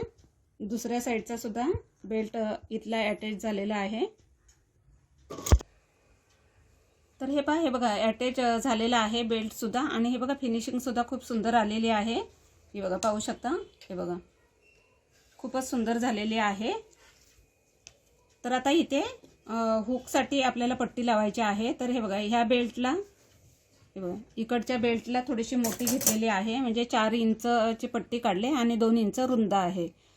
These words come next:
तर हे बघा, हिला असं फोल्ड करायचं आहे, हिला असं फोल्ड करायचं आहे. हे बघा,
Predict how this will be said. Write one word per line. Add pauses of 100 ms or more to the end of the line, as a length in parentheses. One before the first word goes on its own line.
(260)
तर
हे
बघा,
हिला
असं
फोल्ड
करायचं
आहे, (1800)
हिला
असं
फोल्ड
करायचं
आहे.
हे
बघा,